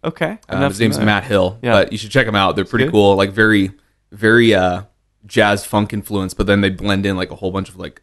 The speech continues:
Speaker 2: electronic, just crazy, like, pads and
Speaker 1: Interesting. Okay.
Speaker 2: Yeah, it's,
Speaker 1: Yeah,
Speaker 2: it's,
Speaker 1: that's
Speaker 2: it's some
Speaker 1: cool.
Speaker 2: pretty cool stuff.
Speaker 1: But
Speaker 2: But
Speaker 1: did you, did you kind of, at that point, did you resent any of those decisions? Or you're kinda like, "Well, I guess this is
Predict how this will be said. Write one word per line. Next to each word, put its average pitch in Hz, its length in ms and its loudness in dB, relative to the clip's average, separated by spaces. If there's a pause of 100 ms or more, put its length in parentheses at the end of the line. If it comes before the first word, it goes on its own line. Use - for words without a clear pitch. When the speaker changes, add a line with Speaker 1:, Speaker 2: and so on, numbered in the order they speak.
Speaker 2:
electronic, 90 720 -6
just - 220 -14 (200)
crazy, 104 480 0
like, 82 240 -10
pads 87 480 -4
and 202 80 -8
Speaker 1:
Interesting. - 420 -16
Okay. 123 240 -8
Speaker 2:
Yeah, - 120 -4 (120)
it's, 131 140 2
Speaker 1:
Yeah, 311 120 4
Speaker 2:
it's, 131 100 2
Speaker 1:
that's 151 160 2
Speaker 2:
it's 143 80 0
some 160 100 -2
Speaker 1:
cool. - 20 -4
Speaker 2:
pretty 165 160 2
cool 110 140 -4
stuff. 90 340 -2
Speaker 1:
But 110 100 4
Speaker 2:
But 180 80 2
Speaker 1:
did 202 140 0
you, 185 140 0
did 160 180 -4
you 160 480 -6
kind 156 200 0
of, 117 320 -2
at 120 160 2
that 107 140 2
point, 123 380 0 (120)
did 113 180 -8
you 117 600 -2 (560)
resent 117 480 -4
any 113 180 -4
of 110 60 -2
those 107 140 -4
decisions? 107 640 -8
Or - 20 -12
you're 85 100 -10
kinda 104 200 -8
like, 104 200 -8
"Well, 160 220 4
I 156 80 4
guess 170 200 -2
this 156 180 -14
is 120 260 -14